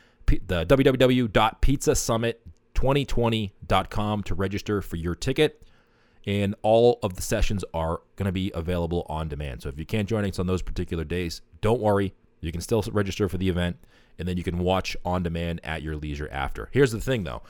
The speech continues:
Uh, I'd say about a good twenty-five percent of these are gonna be live Q and A's. So Scott Wiener's gonna join us. I'm trying to get Anthony Falco to join us and, uh,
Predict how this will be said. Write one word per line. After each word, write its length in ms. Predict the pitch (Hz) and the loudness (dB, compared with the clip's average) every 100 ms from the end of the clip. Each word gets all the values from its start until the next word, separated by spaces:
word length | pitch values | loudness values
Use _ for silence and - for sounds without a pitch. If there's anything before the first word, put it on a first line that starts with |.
| - - | -20 -10
Uh, 420 | 85 98 101 98 107 | -2 0 2 0 -2
I'd 180 | - 120 | -4 -2
say 200 | 160 151 | 0 2
about 280 | 135 123 120 | 4 4 4
a 40 | |
good 260 | 104 127 - - _ _ _ _ _ - | 4 -2 -4 -12 _ _ _ _ _ -2
twenty-five 540 | - 117 120 113 110 110 | 4 4 4 2 2 0
percent 260 | - 113 | 0 -2
of 40 | 120 | -2
these 120 | 135 | -2
are 40 | 113 | -2
gonna 140 | 101 | -2
be 100 | 95 | -2
live 340 | 90 92 104 | -2 -2 -4
Q 140 | - 104 | -4 -4
and 100 | 95 | -4
A's. 180 | 117 - | -6 -10
So 340 | - 82 78 | -8 -6 -6
Scott 280 | - 113 110 | -2 0 2
Wiener's 260 | 123 110 85 | 0 -2 -2
gonna 180 | 80 | -6
join 240 | 71 76 65 | -6 -8 -8
us. 180 | 60 - | -10 -10
I'm 100 | 82 | -6
trying 180 | 107 | -4
to 40 | 110 | -2
get 100 | 113 | -2
Anthony 280 | 117 - 120 | -2 -4 -2
Falco 360 | - 123 107 | 4 4 4
to 80 | 87 | 0
join 280 | 73 78 65 | -2 -6 -6
us 220 | 64 - - - - | -10 -12 -14 -20 -12
and, 100 | 80 | -8
uh, 60 | 95 | -8